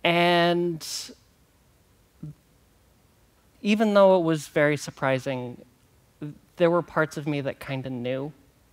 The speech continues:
Um, I had had clues growing up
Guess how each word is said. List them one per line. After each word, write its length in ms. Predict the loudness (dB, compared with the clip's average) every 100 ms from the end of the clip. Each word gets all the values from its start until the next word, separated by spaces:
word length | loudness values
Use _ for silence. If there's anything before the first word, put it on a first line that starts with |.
| _ _ _ _ _ _ _ _ _ _ _ _ _ _ 0
Um, 920 | 4 6 4 2 0 -4 -8 -12 -16 -20 _ _ _ _ _ _ _ _ _
I 120 | 4 4
had 160 | 4
had 540 | 0 0 2 2 -2 -14 -20 -20 _ _ _ _ _ -20
clues 840 | -8 -4 -4 -4 -10 -16 -20 -20 _ _ -12
growing 320 | -6 -4 -2
up 160 | -6